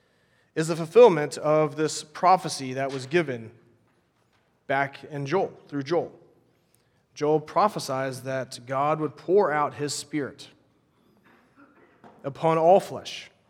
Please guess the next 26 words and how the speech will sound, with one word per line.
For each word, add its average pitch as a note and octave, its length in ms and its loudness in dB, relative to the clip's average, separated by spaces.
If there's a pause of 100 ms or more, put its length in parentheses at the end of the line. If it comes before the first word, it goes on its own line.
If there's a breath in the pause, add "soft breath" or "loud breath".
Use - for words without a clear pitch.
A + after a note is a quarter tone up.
(880)
And C3 80 -16
so D#3+ 140 -4
what's D#3+ 140 0
happening F#3 420 2
this D#3+ 160 -2
day D#3 180 -2
fits E3 340 -8
that C#3+ 200 -4
description. C3+ 500 -12 (1200)
God C#3+ 220 0
has C#3+ 100 -4
promised F3 560 2
to C#3 80 -10
send F#3+ 460 0
his D#3 200 -4
Spirit F3+ 720 -2
upon F3 440 0
his F3 160 -2
people, G#2+ 440 -16 (880 soft breath)
and C3+ 120 -10
that D3 160 -2
happened D3 480 -4 (440)
earlier D3+ 420 2
in C#3 100 -2
that C3 180 -4
day. A2+ 220 -12